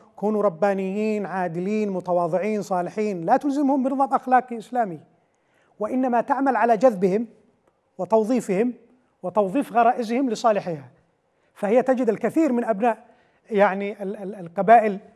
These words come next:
المحيطة بصنعاء، تجد لديهم، آه، أمية، وتجد لديهم نزعة إلى الحرب واستخدام السلاح، لأن النظام السياسي السابق جهلهم، خلاهم بلا شهادات، بلا وظائف، بلا،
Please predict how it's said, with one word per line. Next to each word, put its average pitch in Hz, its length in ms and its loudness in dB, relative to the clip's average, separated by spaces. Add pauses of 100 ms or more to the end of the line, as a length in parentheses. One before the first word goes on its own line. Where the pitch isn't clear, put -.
المحيطة 202 400 0
بصنعاء، 185 580 -4 (280)
تجد 277 260 0
لديهم، 214 440 2 (500)
آه، 196 280 -2
أمية، 196 440 -4
وتجد 175 340 -6
لديهم 180 440 -4
نزعة 170 340 -2 (440)
إلى 190 120 -4
الحرب 202 440 -2
واستخدام 196 460 -4
السلاح، 190 580 -4 (440)
لأن 185 220 -4
النظام 180 300 0
السياسي 180 440 -4
السابق 180 320 -4
جهلهم، 185 720 -4 (420)
خلاهم 190 400 2
بلا 185 160 -2
شهادات، 185 420 -2
بلا 175 200 -4
وظائف، 180 460 0
بلا، 175 300 -2